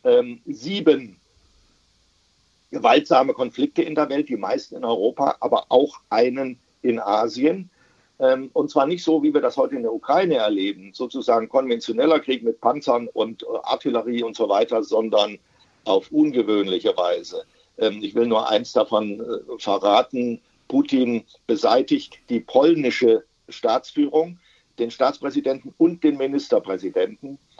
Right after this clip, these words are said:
und lässt ein polnisches Kriegsschiff versenken, um Polen damit als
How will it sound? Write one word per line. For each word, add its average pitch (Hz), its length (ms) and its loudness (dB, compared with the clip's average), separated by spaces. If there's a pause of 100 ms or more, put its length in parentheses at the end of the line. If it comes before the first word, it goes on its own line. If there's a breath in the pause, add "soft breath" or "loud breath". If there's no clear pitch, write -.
(300 soft breath)
und 117 320 2
lässt 120 380 2
ein 117 160 2
polnisches 120 440 0
Kriegsschiff 151 460 0
versenken, 151 680 -2 (340 soft breath)
um 123 220 -4
Polen 160 460 4
damit 139 480 0
als - 480 -2